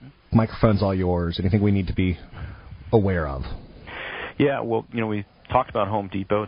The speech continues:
Speaker 2: today, and, and obviously it's done extremely well, been a very well-managed company, and you're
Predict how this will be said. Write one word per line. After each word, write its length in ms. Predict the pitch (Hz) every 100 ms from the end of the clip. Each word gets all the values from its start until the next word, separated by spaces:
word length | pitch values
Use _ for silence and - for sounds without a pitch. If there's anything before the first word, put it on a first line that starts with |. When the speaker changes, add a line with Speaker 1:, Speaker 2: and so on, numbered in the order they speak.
| -
Speaker 2:
today, 360 | 98 90 87
and, 100 | 85
and 220 | 87 90 92
obviously 420 | 95 92 - 90
it's 140 | 82 -
done 300 | 92 87 87
extremely 720 | 82 - - - 110 104 92
well, 260 | 85 82 85
been 160 | 87 85
a 100 | 87
very 220 | 98 92
well-managed 520 | 85 82 82 82 -
company, 400 | 87 82 87 82
and 80 | 82
you're 100 | 82